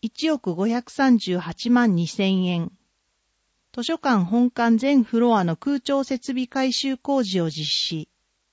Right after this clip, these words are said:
スポーツ教室、各種大会に要する経費。一千二十八万七千円。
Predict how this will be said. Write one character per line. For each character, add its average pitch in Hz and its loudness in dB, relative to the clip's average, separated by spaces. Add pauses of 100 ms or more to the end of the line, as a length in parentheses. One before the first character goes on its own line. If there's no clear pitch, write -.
(840)
ス - -20
ポ 311 -2
ー 302 -8
ツ - -16
教 302 -2
室、 - -10 (340)
各 - -6
種 - -4
大 233 -4
会 254 2
に 247 8
要 247 6
す 240 -2
る 185 2
経 196 -2
費。 156 -10 (840)
一 214 -2
千 302 2
二 262 6
十 220 0
八 190 0
万 233 4
七 180 0
千 180 0
円。 170 -4